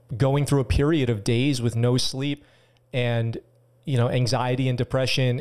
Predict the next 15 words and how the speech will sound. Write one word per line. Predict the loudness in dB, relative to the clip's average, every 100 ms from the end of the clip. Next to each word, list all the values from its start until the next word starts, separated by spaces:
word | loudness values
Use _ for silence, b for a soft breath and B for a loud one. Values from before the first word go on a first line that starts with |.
| -2
and | 0 0 -2
insomnia | -2 -2 -2 -2 0 0 2
that | 0 -2
led | -2 0
ultimately | -2 0 -2 0
to | -2
a |
suicide | -2 -2 -2 -2
attempt. | -2 -2 -2 -6 B B B B
And | -2 0 0 -2 -6 _ _ -4
it's, | -2 -2 -6 -10 _ _ _ -2
it's | -2 -2
common | -4 -2 -2 0 -2
to | 0
see | -2 -2 0 0 -2